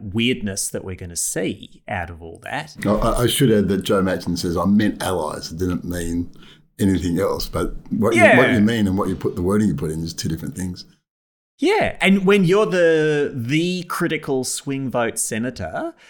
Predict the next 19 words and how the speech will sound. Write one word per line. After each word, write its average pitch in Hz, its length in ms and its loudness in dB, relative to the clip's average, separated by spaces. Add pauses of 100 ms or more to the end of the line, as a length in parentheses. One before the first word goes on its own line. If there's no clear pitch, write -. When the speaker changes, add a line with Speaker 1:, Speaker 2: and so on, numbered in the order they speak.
(200)
Speaker 1:
whose 110 760 0
merest 127 540 0
whim 110 640 -2
could 107 680 -4
detonate, 117 760 -2 (140)
uh, 101 160 0
the 104 180 -4
entire 101 1000 -2
climate 98 420 -4
agenda 98 460 -4
of 92 240 -8
the 95 80 -8
Biden 98 420 -2
administration, 98 1000 -6 (1080)
what 143 500 2
you 143 140 2
happen 160 420 0
to 143 200 0
have 110 220 -2